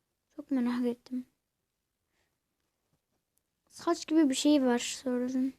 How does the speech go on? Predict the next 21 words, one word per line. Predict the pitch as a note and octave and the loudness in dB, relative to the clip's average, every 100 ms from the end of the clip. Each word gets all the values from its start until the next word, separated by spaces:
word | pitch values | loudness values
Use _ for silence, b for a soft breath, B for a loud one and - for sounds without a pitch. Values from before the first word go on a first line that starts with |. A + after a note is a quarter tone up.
| _ _ _ _ _ _ _ _ _ _ _ _ _ _ _ _ _ _ _ _ _ _ _ _ _ _ _ _ _ _ _ _ _ _ _ | _ _ _ _ _ _ _ _ _ _ _ _ _ _ _ _ _ _ _ _ _ _ _ _ _ _ _ _ _ _ _ _ _ _ _
Acaba | D#4 D4+ D#4+ D#4+ | 0 4 6 6
bir | C#4+ | 4
şey | D4+ D4+ | 4 6
doldurmak | D4+ D4 D4 D4+ D4+ | 8 8 8 8 6
için | - - C4+ | 0 0 2
yeri | B3+ | 4
mi? | B3 B3 | 4 2
Yani | C4 B3+ B3+ | 2 4 4
böyle | B3+ C4+ | 2 0
bir | B3+ | 0
şeyleri | C#4+ C#4+ C4+ C4 | 2 4 4 4
dolduruyorsunuz | C4 C4 C4+ C4+ C#4 D#4 E4+ - | 2 2 2 2 0 0 0 0
ya. | C4 C4+ _ _ _ _ _ _ _ _ _ _ _ _ _ _ | -6 -6 _ _ _ _ _ _ _ _ _ _ _ _ _ _
Evet, | D#4+ C#4 | 0 2
herhalde | C#4+ D4 D4+ C#4+ | 4 6 6 6
öyle | C#4 C4 | 6 4
bir | B3 | 2
yer. | B3 - - _ _ _ _ _ _ _ _ _ _ _ _ _ _ _ _ _ _ _ _ _ _ _ _ _ _ _ _ _ _ _ - | 0 -4 -12 _ _ _ _ _ _ _ _ _ _ _ _ _ _ _ _ _ _ _ _ _ _ _ _ _ _ _ _ _ _ _ -4
Bu | D4 | 2
da | D4+ D#4 D#4+ D#4+ D#4+ | 4 6 8 8 8
neyi? | D4+ C#4+ C#4 C#4+ D#4+ | 8 6 6 4 4